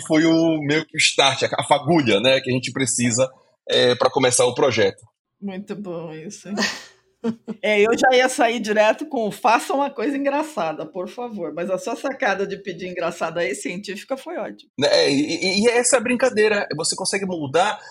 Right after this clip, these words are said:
Speaker 1: Aí sim, o meu amigo, quando viu isso, ele sentiu, "Essa frase é pra mim", essa, ela foi realmente pensada, e é verdade, ela foi totalmente direcionada, é, pra característica dele, né? Que é uma das coisas bacanas do, do, do G P T A, né? Como é que você pode bater esse papo e direcionando,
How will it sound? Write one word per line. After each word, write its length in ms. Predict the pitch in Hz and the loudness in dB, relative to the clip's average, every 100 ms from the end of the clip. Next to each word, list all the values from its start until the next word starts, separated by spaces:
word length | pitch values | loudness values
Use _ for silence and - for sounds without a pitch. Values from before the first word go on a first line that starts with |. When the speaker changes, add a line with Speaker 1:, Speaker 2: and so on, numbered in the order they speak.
| - _ | -20 _
Speaker 1:
Aí 200 | 156 277 | -4 0
sim, 220 | - 196 | 0 0
o 40 | |
meu 180 | 151 180 | 0 2
amigo, 300 | 277 202 165 | 2 0 -4
quando 260 | 147 156 131 | -2 -2 0
viu 220 | 135 208 | 0 -2
isso, 340 | 175 240 - 220 | 0 0 0 -2
ele 100 | 160 | -4
sentiu, 380 | 202 - 156 - | -4 -2 -2 0
"Essa 220 | - 220 | -2 -2
frase 320 | - 196 220 | -2 -2 0
é 60 | 247 | -4
pra 160 | 359 | -4
mim", 320 | 370 226 202 110 | -4 -2 -2 -4
essa, 180 | - - - | -6 -8 -2
ela 140 | 151 - | -2 0
foi 100 | 202 | -4
realmente 340 | 240 226 - | -2 -4 -6
pensada, 520 | 254 277 - 196 220 330 | -4 -2 0 0 0 -2
e 60 | |
é 80 | 381 | -6
verdade, 400 | 330 208 - 156 | -4 -2 -2 0
ela 160 | 131 131 | 0 0
foi 140 | 160 | -2
totalmente 400 | - - 185 - | -2 -2 -6 -4
direcionada, 680 | 165 160 - 151 131 143 240 - _ _ - | -4 -2 -2 0 2 2 -2 -16 _ _ -2
é, 520 | 165 160 156 151 147 | 2 4 4 2 2
pra 180 | - 170 | 0 0
característica 640 | 180 175 - 170 185 - | 2 0 -2 -2 -2 -2
dele, 320 | 196 175 120 - | 0 0 -2 -4
né? 200 | 123 135 - _ | -4 -4 -8 _
Que 120 | - 151 | -2 0
é 20 | |
uma 100 | 185 | 2
das 140 | 220 | 0
coisas 180 | - 269 | -2 -2
bacanas 500 | 294 - 190 175 196 | 0 -2 0 0 0
do, 200 | 175 175 | 0 -2
do, 180 | 143 143 | 0 0
do 100 | 135 | 2
G 140 | 131 160 | 2 2
P 120 | 160 | 0
T 140 | - | 2
A, 220 | 151 127 117 | 2 2 0
né? 120 | 117 | -8
Como 140 | 127 | -2
é 40 | 139 | -2
que 100 | 151 | -2
você 200 | 147 151 | -4 -2
pode 240 | 139 135 | 0 -2
bater 340 | 127 131 - 160 | 2 0 2 0
esse 240 | 175 - | 2 0
papo 300 | - - - | 0 0 0
e 60 | 135 | -4
direcionando, 840 | 127 143 147 170 139 135 127 147 | -2 -2 -2 -2 0 0 0 -2